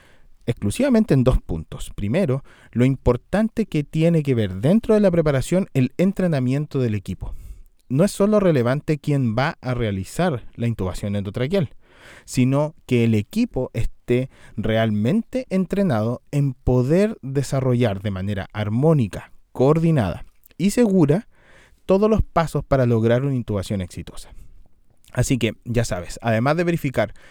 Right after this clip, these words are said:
el funcionamiento adecuado de tus equipos, contar con los fármacos y todo lo que vas a necesitar en los distintos planes de acción, es importante que además estén preestablecidos los roles, sepamos, tengamos un pre-briefing de los eventos que van a suceder a lo largo de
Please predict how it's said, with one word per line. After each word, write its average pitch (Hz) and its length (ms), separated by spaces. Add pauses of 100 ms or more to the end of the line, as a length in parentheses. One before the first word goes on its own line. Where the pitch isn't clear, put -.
(140)
el 104 80
funcionamiento 110 600
adecuado 131 380
de 123 100
tus 123 160
equipos, 120 420
contar 110 320
con 113 160
los 95 100
fármacos 110 640
y 113 140
todo 151 340
lo 180 100
que 160 80
vas 143 240
a - 20
necesitar 131 560
en 110 100
los 107 120
distintos 127 400
planes 131 400
de 151 60
acción, 185 360 (360)
es 113 160
importante 123 760
que 120 240 (260)
además 101 380
estén 156 300
preestablecidos 127 680
los 117 160
roles, 131 560
sepamos, 123 680
tengamos 117 440
un 139 180
pre-briefing 131 800 (220)
de 117 320
los 120 200
eventos 156 340
que 185 120
van 165 160
a 147 60
suceder 139 540
a 117 80
lo 107 120
largo 117 320
de 135 300